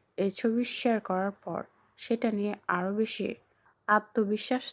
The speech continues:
তৈরি হয়েছে আমাদের মধ্যে, কারণ অদূর ভবিষ্যতে যখন বাংলা সিনেমায় কোনো ভিলেন কাউকে পাওয়া যাবে না, তখন হয়তো অপু বিশ্বাস সে চরিত্রের জন্য পারফেক্ট একটা রোল হতে পারে। আর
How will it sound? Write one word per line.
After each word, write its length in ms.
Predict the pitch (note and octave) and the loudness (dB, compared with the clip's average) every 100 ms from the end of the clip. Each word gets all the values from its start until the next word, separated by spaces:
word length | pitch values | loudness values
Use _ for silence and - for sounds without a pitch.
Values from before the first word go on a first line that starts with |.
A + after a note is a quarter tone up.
| - | -6
তৈরি 280 | G3 F#3 F3+ G3 | -2 0 0 0
হয়েছে 340 | A3 A3+ F#3+ F3+ - _ - | -2 -2 -4 -4 -8 _ -6
আমাদের 340 | F3 F3 E3+ E3+ | -4 -2 -2 -4
মধ্যে, 360 | E3+ E3+ F3+ - _ _ _ _ | -4 -6 -6 -8 _ _ _ _
কারণ 240 | G#3+ F#3 F3 G3+ _ | 2 4 2 -6 _
অদূর 300 | G3+ G3 A#3+ C4 | 2 4 4 4
ভবিষ্যতে 600 | C#4 D4 - D4 C4+ F#3 - - _ - | 2 2 2 -2 0 0 0 -6 _ -4
যখন 360 | F#3+ F#3 - G#3 G3 | 0 0 0 -2 0
বাংলা 260 | F3+ F3 F3 | 2 2 0
সিনেমায় 600 | - G#3+ A3 A3 - - | -2 -2 0 0 -2 -4
কোনো 200 | - F3+ G3 G3 | -4 0 0 2
ভিলেন 280 | F#3+ F#3+ G#3 - | 2 2 0 0
কাউকে 320 | F#3+ F#3 - F3 - | -2 0 -2 -2 -2
পাওয়া 200 | F3 E3+ | -2 -2
যাবে 280 | E3+ F3 F3 E3+ | -2 -4 -2 -4
না, 80 | - - - - - _ | -6 -10 -20 -20 -20 _
তখন 280 | G#3 G#3 B3+ C4+ | 4 4 4 4
হয়তো 280 | C#4+ C4+ A3+ F3+ - | 2 2 0 0 2
অপু 240 | F#3 - | 0 0
বিশ্বাস 400 | G#3 A#3 - A#3 - - _ _ - | 0 0 0 -2 -2 -12 _ _ -10
সে 180 | - A3 | 0 0
চরিত্রের 560 | - G#3 F3+ - F3+ | 2 2 2 0 -2
জন্য 280 | F3 G3+ G3+ E3+ - - - _ _ - | 0 -2 0 -2 -4 -16 -20 _ _ 2
পারফেক্ট 480 | G3 F3+ - G#3 - | 4 4 0 -4 -6
একটা 240 | F#3 - G3 F#3 | -12 -4 -2 0
রোল 180 | F3 E3+ E3+ | 0 0 -2
হতে 180 | E3 - | -4 -4
পারে। 260 | - - - _ _ _ | -2 -2 -6 _ _ _
আর 80 | - | -12